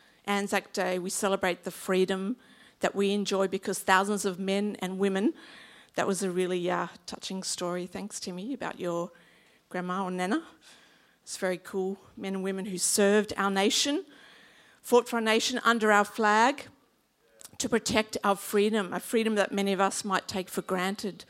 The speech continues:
So I'm personally so thankful. I don't know about you, but during covid, I've been really feeling quite, uh, patriotic. Has anyone else been the same? I'm just so grateful for Australia. In fact, I feel emotional when I think about it.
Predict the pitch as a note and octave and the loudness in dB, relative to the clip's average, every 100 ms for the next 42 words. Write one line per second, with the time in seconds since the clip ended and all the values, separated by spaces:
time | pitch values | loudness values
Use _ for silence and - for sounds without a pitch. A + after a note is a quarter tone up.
0 | _ _ _ _ _ - - - A3+ G#3 | _ _ _ _ _ -20 -20 -4 2 4
1 | A#3 B3 A#3 - A3 G3 - - A#3 A#3 | 2 0 0 0 -4 -4 -2 4 4 2
2 | - G#3 G#3+ - F#3+ C4+ A#4+ A#4+ G#3+ F3+ | 0 -2 -2 -2 0 0 0 2 2 2
3 | G3 A3 G#3 G#3+ - C#4+ D4+ - G#3+ A3+ | 2 0 2 -2 0 0 -2 0 2 2
4 | F#3+ F#3 A3+ - - _ _ _ _ _ | 2 -2 -2 -14 -20 _ _ _ _ _
5 | - _ E4 G#4+ G#4+ E4 A#3 A3+ G#3+ G#3+ | -20 _ -6 -2 0 2 4 4 2 -2
6 | A3+ G#3 F#3+ - G3 F#3+ - - G3+ F#3 | -4 -4 -4 -4 0 0 -2 -8 -6 -4
7 | F3 - - - F#3 F3+ D#4 - - - | -6 -8 -12 -8 -4 -4 -4 -8 -18 -20
8 | _ _ _ _ _ C4 G4+ A4+ E4 A3+ | _ _ _ _ _ -10 -4 -2 0 -2
9 | - A3+ G3+ - F#3 A3+ D4+ D4+ F4 - | -2 -2 -2 -2 -2 -2 -4 -6 -6 -4
10 | - C4 A#3 A#3 - F#3+ G3 - - F3 | -4 0 0 -2 0 0 0 -4 -6 -6
11 | D#3+ - F#3 F#3 - F3+ F3+ F3+ F3 F3 | -6 -6 -4 -2 -4 -4 -4 -4 -6 -6
12 | - - A#3 - G3 - D4 A3+ G3+ - | -10 -10 -14 -12 -12 -2 -2 0 -2 -4
13 | G#3+ F3 G3+ G#3 F#3+ F3+ D4+ | -6 -6 -6 -4 0 0 0